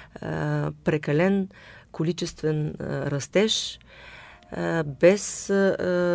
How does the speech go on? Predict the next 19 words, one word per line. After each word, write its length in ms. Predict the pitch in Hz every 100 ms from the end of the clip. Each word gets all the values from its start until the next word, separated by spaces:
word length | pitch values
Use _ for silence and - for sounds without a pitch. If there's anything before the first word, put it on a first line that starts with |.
| 175
да 100 | 160
се 140 | - 156
търси 720 | - 190 190 - 185 175 - - _ 160
баланс 560 | 156 151 160 185 180
с, 520 | - - 151 - -
а, 180 | 151 143 - - -
използването 640 | 156 151 165 175 180 165 156
на, 280 | 143 139 - - -
а, 80 | 139 131 123 127 - - -
природните 540 | 139 143 160 190 190 170
ресурси, 600 | 165 - 165 - 170 156
баланс 720 | 131 143 160 175 170 - -
на, 300 | 170 160 151
м, 720 | 147 - - 151 147 151 151 -
нуждите 760 | 156 196 196 165 - 156 135 - - -
на 180 | 139
хората 480 | 135 139 135 - 123
в 100 | 123
обществото. 640 | 147 - - - - -